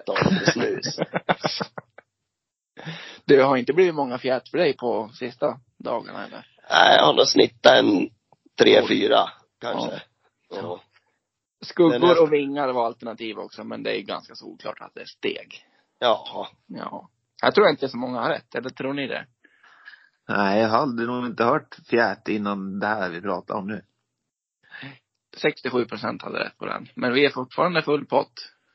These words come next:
Speaker 3: Mm.
Speaker 2: Ja. Och vi går till fråga nio.
Speaker 3: Ja.
Speaker 2: Re-, researchföretaget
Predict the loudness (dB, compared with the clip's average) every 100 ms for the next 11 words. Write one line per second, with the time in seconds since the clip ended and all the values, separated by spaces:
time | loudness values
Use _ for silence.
0 | _ _ _ _ -14 -10 -10 -10 _ _
1 | _ _ -16 -14 -14 _ _ _ _ _
2 | _ _ _ _ 0 2 4 2 0 -4
3 | -4 -4 -2 -4 -4 -6 -8 -8 _ _
4 | _ _ -12 -8 -8 -12 _ _ -10 -6
5 | -6 -8 _ _ -8 -2 0 0 0 0
6 | -2 -4 -6 -4 -2 0 0 0 -8